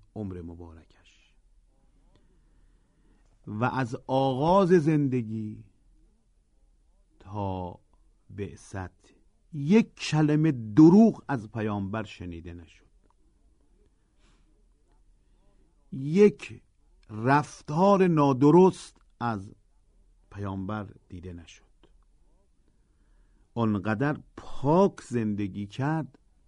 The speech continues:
که قبل از اسلام پیامبر ما افتخار لقب امین رو از مردم گرفت. محمد امین می‌گفتن.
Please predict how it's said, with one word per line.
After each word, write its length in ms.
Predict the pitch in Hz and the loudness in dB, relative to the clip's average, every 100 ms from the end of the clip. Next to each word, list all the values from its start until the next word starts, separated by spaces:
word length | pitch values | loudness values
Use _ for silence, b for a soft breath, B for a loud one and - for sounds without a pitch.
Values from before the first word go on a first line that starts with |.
| _ _ _ _ _ _ _ _ _ _ _ _ _ _ _ | _ _ _ _ _ _ _ _ _ _ _ _ _ _ _
که 800 | - - 110 101 92 90 85 - - _ _ _ _ _ | -20 -14 -8 -6 -6 -6 -10 -14 -20 _ _ _ _ _
قبل 560 | 139 180 214 143 160 185 | 2 4 2 0 -4 0
از 260 | 185 143 160 | 0 -2 -6
اسلام 840 | 151 - - 143 165 175 156 131 110 _ _ _ _ _ _ _ _ - _ _ - | -8 -10 -4 0 0 0 -2 -6 -12 _ _ _ _ _ _ _ _ -20 _ _ -12
پیامبر 600 | 107 107 101 92 95 98 | -6 -4 -4 -6 -8 -6
ما 500 | 104 131 147 147 - _ _ _ - | -6 -4 -4 -6 -10 _ _ _ -14
افتخار 960 | 104 - - 98 - - 123 143 143 | -14 -14 -18 -18 -14 -6 -4 -2 -2
لقب 720 | 147 123 104 101 123 131 - - | -2 -2 -4 -4 -4 -4 -4 -2
امین 420 | 123 131 190 196 | 2 4 6 4
رو 80 | 147 | 0
از 240 | 131 101 | -2 -4
مردم 440 | 101 98 85 90 87 | -6 -8 -8 -12 -12
گرفت. 420 | 82 85 82 - | -14 -16 -16 -10
محمد 960 | 98 110 117 110 107 107 107 107 113 - - | -4 -2 -2 -2 -2 0 0 -2 -4 -6 -4
امین 540 | 131 139 165 185 147 | 2 6 6 6 2
می‌گفتن. 720 | 113 95 87 92 - - 85 | -2 -8 -14 -20 -20 -20 -20